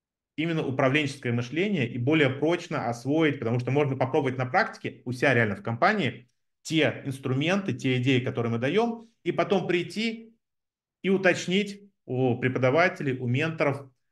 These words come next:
какие-то детали, которые, может быть, остались за кадром. Вот поэтому в этом тоже есть ценность. А, работаем онлайн. А, расписание для потока на двадцать пятое число, а, понедельник,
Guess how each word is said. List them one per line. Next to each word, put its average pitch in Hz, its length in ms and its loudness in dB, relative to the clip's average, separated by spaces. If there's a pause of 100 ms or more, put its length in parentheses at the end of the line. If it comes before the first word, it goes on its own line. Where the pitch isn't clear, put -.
(140)
какие-то 151 320 -2
детали, 127 460 2
которые, 143 360 2
может 123 200 0
быть, 120 120 -6
остались 107 340 -2
за 104 100 -2
кадром. - 400 -8 (680)
Вот - 220 -8
поэтому 143 320 6
в 135 40 8
этом 131 160 4
тоже 131 220 4
есть 110 180 -2
ценность. - 340 -8 (600)
А, 107 300 6
работаем 170 480 6
онлайн. 135 540 2 (380)
А, 113 140 0
расписание 160 580 2
для 127 320 4
потока 127 600 2
на 117 120 -4
двадцать 123 320 -2
пятое 110 400 -4
число, 120 640 -2
а, 92 220 -4
понедельник, 123 720 4